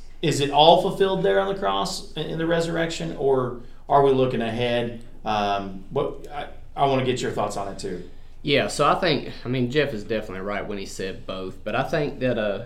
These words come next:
Speaker 2: 'cause the cross, and I've said this before, but the cross is a great picture of God's love and God's wrath all coming together at one point on Golgotha.
Speaker 1: Mm-hmm.
Speaker 2: And, but we also see that with his spirit, Jesus said that, uh,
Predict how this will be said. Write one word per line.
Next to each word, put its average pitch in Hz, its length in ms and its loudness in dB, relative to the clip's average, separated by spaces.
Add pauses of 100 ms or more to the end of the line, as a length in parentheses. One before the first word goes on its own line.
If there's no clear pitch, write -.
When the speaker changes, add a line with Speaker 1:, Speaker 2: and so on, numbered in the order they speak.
(120)
Speaker 2:
'cause 113 320 -2
the - 140 -4
cross, 147 680 2
and 120 100 -4
I've 120 140 0
said 139 220 -2
this 120 140 -2
before, 120 340 -2
but 104 160 -4
the 113 60 -4
cross 156 460 0
is 113 120 -6
a 107 60 -2
great 113 480 0
picture 120 380 -4
of 104 120 -6
God's 113 360 -2
love 113 440 0
and 101 180 -6
God's 107 380 -4
wrath 98 580 -6 (500)
all 110 260 -4
coming 113 200 -4
together 98 400 -4
at 82 140 -8
one 101 240 -6
point 95 260 -10
on 82 140 -10
Golgotha. 95 560 -10 (240)
Speaker 1:
Mm-hmm. 98 500 -8
Speaker 2:
And, 104 420 -4 (380)
but 117 120 2
we 117 180 4
also 143 340 4
see 104 540 -2 (100)
that 101 320 -6 (300)
with 117 220 -6
his 104 200 -6
spirit, 127 480 0
Jesus 104 340 -8
said 104 280 -4
that, 104 200 -4
uh, 87 320 -6